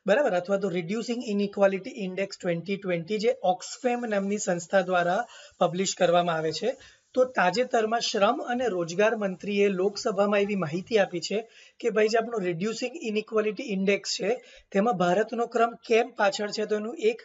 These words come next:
કારણ એ છે કે Oxfam દ્વારા જે બે હજાર વીસમાં જે મૂલ્યાંકન કરવામાં આવ્યું છે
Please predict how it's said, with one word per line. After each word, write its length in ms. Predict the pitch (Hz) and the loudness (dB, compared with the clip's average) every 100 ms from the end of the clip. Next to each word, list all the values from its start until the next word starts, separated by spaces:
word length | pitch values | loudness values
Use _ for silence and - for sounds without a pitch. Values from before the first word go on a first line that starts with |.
| - | -2
કારણ 300 | 214 208 226 - | 0 0 -4 -4
એ 160 | 220 226 | 0 0
છે 320 | - 180 - - - _ | 0 -4 -6 -8 -20 _
કે 100 | - | -4
Oxfam 720 | 254 - 180 175 - - 247 247 | -4 2 0 0 -8 0 0 2
દ્વારા 260 | 226 220 | 2 4
જે 140 | 220 220 | 2 0
બે 100 | 196 | -2
હજાર 340 | 202 202 208 | -2 0 -2
વીસમાં 560 | 165 202 208 - 165 143 _ _ _ _ _ _ - | -2 -4 -4 -6 -6 -6 _ _ _ _ _ _ -4
જે 280 | 175 196 247 - 240 | 2 4 2 -2 -4
મૂલ્યાંકન 580 | 180 180 208 220 254 | -2 2 2 2 -4
કરવામાં 420 | 254 233 208 202 190 | 0 2 2 2 2
આવ્યું 220 | 175 180 | 2 -2
છે 320 | - 202 269 | -4 -4 -4